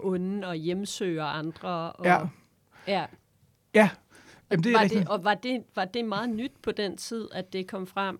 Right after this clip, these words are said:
Speaker 2: Altså med Vernon Lee, tænker
Speaker 1: Ja.
Speaker 2: du, eller?
Speaker 1: Ja, og også bare, øh, i, øh, de, nogle af de andre af de her ting, her, øh, udgivet, at, at man, fordi du sagde det der med, at prosaen var ikke så fin,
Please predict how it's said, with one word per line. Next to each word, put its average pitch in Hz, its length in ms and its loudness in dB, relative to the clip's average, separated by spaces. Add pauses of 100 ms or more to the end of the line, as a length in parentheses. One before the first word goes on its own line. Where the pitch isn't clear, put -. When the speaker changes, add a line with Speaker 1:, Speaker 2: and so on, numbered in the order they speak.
(140)
Speaker 2:
Altså 170 140 2
med 165 120 4
Vernon 156 260 2
Lee, 202 280 2 (340)
tænker 202 240 2
Speaker 1:
Ja. 185 60 4
Speaker 2:
du, 180 100 6
eller? 160 280 2 (160)
Speaker 1:
Ja, 202 380 2
og 175 200 2
også 220 260 0
bare, 208 400 4
øh, 175 280 -4 (180)
i, 185 200 -6
øh, 180 120 -4 (180)
de, 196 180 -6
nogle 202 260 -4
af 196 40 -6
de 185 120 -8
andre 196 260 -2
af 185 80 -4
de 190 80 -6
her 202 100 0
ting, 208 300 -4
her, 185 120 -2 (140)
øh, 180 240 -6
udgivet, 208 460 -4
at, 185 320 -6
at 180 160 -6 (460)
man, 175 420 -4 (120)
fordi 208 260 -6
du 185 80 -6
sagde 196 220 -4
det 185 140 -8
der 190 120 -2
med, 180 120 -2
at 175 120 -4
prosaen 190 640 -6
var 156 80 -6
ikke 180 180 -8
så 185 100 -10
fin, 214 460 -8